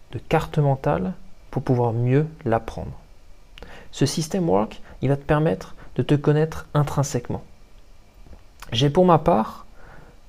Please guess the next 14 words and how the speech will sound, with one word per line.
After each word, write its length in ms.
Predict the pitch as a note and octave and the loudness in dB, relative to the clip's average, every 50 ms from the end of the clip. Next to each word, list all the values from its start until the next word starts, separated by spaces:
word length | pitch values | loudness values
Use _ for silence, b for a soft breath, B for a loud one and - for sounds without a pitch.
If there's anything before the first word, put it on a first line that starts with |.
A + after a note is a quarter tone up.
| - - - - - | -20 -20 -12 -2 4
toujours 640 | - A#3 A#3 A3 G3+ F3+ E3+ G3 G3+ F#3+ - - - | 6 6 6 6 6 4 4 2 2 2 0 -2 -10
cru 340 | - - F#3 F#3 A3 A#3 - - - - - - | -2 2 2 2 2 0 -4 -12 -18 -18 -18 -8
que 100 | - - | -4 0
j'avais 420 | A#2+ B2 B2+ B2+ C3 D3 D#3 G3 F#3+ - - - - | 2 4 4 4 4 4 2 2 -2 -10 -8 -6 -6
un 80 | A#2+ | -6
fort 340 | - - - - - - - | -6 -6 -4 -2 -2 -2 0
potentiel 800 | - - E3+ D#3 D3+ C#3 C#3 - - - B2+ C3+ D3+ D#3+ E3+ E3 D#3 - - b b b b b b b b b b b b b b b b b b b b - - - - - C#3+ | 2 4 4 4 4 2 0 0 0 2 2 4 4 4 2 0 -2 -8 -18 b b b b b b b b b b b b b b b b b b b b -20 -20 -14 -4 2 6
de 100 | C#3 C#3+ | 8 8
la 120 | D3 C#3+ | 8 8
lecture, 640 | C3 A#2+ - - - A2+ G#2+ - - - - - - - - - - - - - - - - | 4 2 -2 -6 -8 -8 -8 -8 -10 -16 -20 -20 -20 -20 -20 -20 -20 -20 -20 -20 -20 -12 -4
le 160 | - B2 - - - | -2 -2 -2 -2 -2
R. 360 | B2 A#2 - - - - - - - - - - - - - - - - - - | -6 -6 -6 -10 -16 -18 -18 -20 -20 -20 -20 -20 -20 -20 -20 -20 -20 -20 -6 -2
En 100 | - C3+ | 0 0
fait, 220 | C3+ - G3+ A#3 | 0 0 -2 -4